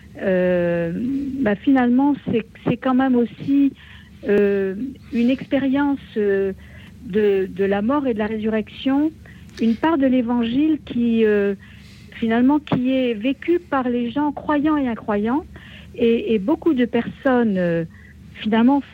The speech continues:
font la découverte de, de, d'un, d'un chemin de foi absolument, euh, époustouflant,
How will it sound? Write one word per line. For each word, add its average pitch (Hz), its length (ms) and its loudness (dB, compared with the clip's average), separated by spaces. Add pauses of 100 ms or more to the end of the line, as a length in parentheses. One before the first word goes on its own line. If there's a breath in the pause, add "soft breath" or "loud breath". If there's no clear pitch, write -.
(120)
font 330 180 2
la 254 140 0
découverte 233 800 -4
de, 180 520 -2 (560 loud breath)
de, 175 440 2
d'un, 165 280 0
d'un 170 240 0
chemin 214 380 0
de 208 100 -2
foi 233 300 0
absolument, 202 760 -2
euh, 160 120 0
époustouflant, 247 800 0